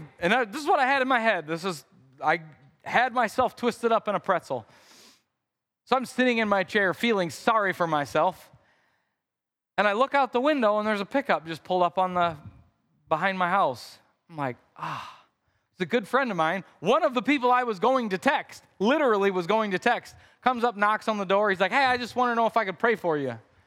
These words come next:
And I just stood there. I'm like, "By all means.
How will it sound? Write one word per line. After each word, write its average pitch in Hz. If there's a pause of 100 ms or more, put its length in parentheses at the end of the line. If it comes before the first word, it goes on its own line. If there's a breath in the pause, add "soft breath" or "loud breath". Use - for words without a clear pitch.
(420)
And 180
I 240
just 220
stood 285
there. 165
I'm 147
like, 160 (4000)
"By 185
all 202
means. 151